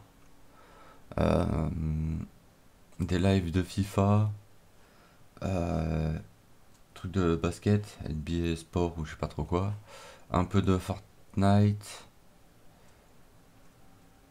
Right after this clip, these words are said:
Euh, voilà, donc en fait, c'est un, une chaîne où il y a un peu de tout. Mais il y a quand même souvent du, du, du G T A.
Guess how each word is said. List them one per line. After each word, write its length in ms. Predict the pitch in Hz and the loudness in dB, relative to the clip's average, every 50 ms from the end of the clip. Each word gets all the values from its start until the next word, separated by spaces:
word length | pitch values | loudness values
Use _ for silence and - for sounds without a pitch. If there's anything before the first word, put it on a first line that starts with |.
| - - - - - - - - - - - - - - - - - - - - | -20 -20 -20 -20 -20 -20 -20 -20 -20 -20 -20 -20 -20 -20 -20 -20 -20 -14 -8 -6
Euh, 260 | 85 85 85 - - - - - - - - - - - - - - - - - - - _ - _ - - - - - - - - - _ - - - - - - - - - - - - - | -4 -4 -4 -4 -4 -4 -4 -6 -6 -8 -10 -12 -12 -14 -18 -20 -20 -20 -20 -20 -20 -20 _ -20 _ -20 -20 -20 -20 -20 -20 -20 -20 -20 _ -20 -20 -20 -20 -20 -20 -20 -20 -20 -20 -20 -12 -6
voilà, 300 | - 87 87 82 82 87 | -2 0 2 4 4 4
donc 200 | 82 82 80 76 | 2 2 0 -2
en 60 | 85 80 | -2 2
fait, 220 | 76 101 104 104 | 2 2 2 4
c'est 100 | - 90 | 2 0
un, 320 | 82 82 80 78 78 80 | 0 0 0 0 0 0
une 100 | 82 82 | 0 -2
chaîne 260 | 82 - 104 101 98 98 | 0 0 2 2 4 2
où 80 | 90 | 2
il 40 | 78 | 0
y 60 | 78 | 0
a 100 | 78 - - - | -2 -2 0 2
un 120 | 101 107 | 2 2
peu 180 | 104 104 110 107 | 4 4 2 0
de 100 | 104 107 - - - | 0 -2 -8 -8 -4
tout. 320 | 113 110 113 117 123 127 - - - - _ - - _ - - - - - - - - - - - - - - - | -2 0 0 0 0 -2 -6 -12 -20 -20 _ -20 -20 _ -20 -20 -20 -20 -20 -20 -20 -20 -20 -20 -20 -20 -20 -6 0
Mais 260 | 82 85 87 92 92 | 2 4 6 6 6
il 40 | 90 | 4
y 40 | 90 | 4
a 60 | 90 | 2
quand 180 | - - 101 | 4 6 8
même 200 | 101 101 101 101 | 8 10 8 8
souvent 420 | 104 104 - - 110 107 113 110 107 | 6 2 -2 0 2 4 4 4 4
du, 500 | 104 101 98 95 95 92 92 90 90 - | 4 2 2 2 2 2 2 0 0 -2
du, 360 | - 90 90 90 87 85 85 | -4 -6 -6 -4 -4 -4 -4
du 180 | 80 - 90 87 | -4 -4 -4 -2
G 160 | 80 92 92 | -2 -2 -4
T 160 | - - 90 | -2 0 2
A. 280 | 90 87 92 98 104 104 | 4 4 4 2 0 -4